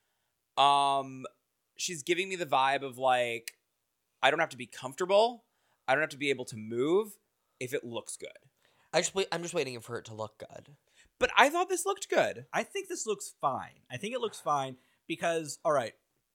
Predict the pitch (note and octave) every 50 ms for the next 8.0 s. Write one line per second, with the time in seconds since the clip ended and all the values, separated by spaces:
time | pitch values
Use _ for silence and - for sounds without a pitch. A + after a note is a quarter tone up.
0 | - C3 D3+ E3+ E3+ F3+ F#3 - F3 D3+ D3 - - C#3 B2+ - C3 B2+ B2 B2
1 | - C3 A#2 - - B2+ A#2 A2 A2 G#2+ _ - - - C3+ C3 C3 B2+ A#2+ A2+
2 | A2 - _ _ _ _ _ _ _ _ _ _ _ _ - E3+ D3+ C#3+ C3 B2
3 | A#2 C3+ B2+ B2 A2 - - A2+ G#2+ G#2+ - A2 A2 G#2+ G#2 G2+ - - - A2
4 | G2 - - - - - _ _ - B2 C3 A#2+ G#2 F#2 - _ - C3 C3+ C3+
5 | C3+ C3+ C3 C3 C3 B2+ B2+ B2+ _ _ _ _ _ _ _ _ _ _ _ _
6 | _ _ _ _ _ _ _ _ _ _ _ _ _ _ _ _ _ _ _ _
7 | _ _ _ - D#3+ D#3 D#3 D3+ C#3+ C3+ E3+ F#3+ G3+ G3+ F#3+ D#3+ C#3+ C3 B2 -